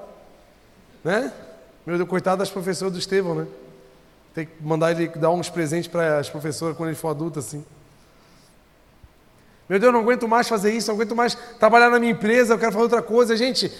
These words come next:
se Deus não falou, lembra do que ele falou.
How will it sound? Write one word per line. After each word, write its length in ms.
se 200
Deus 360
não 180
falou, 880
lembra 500
do 140
que 280
ele 240
falou. 960